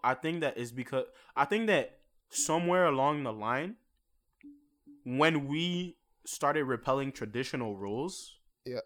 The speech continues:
Speaker 1: we didn't replace them in standards of dating. So what happened was that beauty became really important.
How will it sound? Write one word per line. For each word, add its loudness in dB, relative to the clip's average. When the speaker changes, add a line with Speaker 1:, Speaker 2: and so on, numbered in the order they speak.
Speaker 1:
we -4
didn't 2
replace -4
them -6
in -10
standards -6
of -10
dating. -10
So -10
what -2
happened 0
was -6
that -2
beauty -8
became -12
really -4
important. -12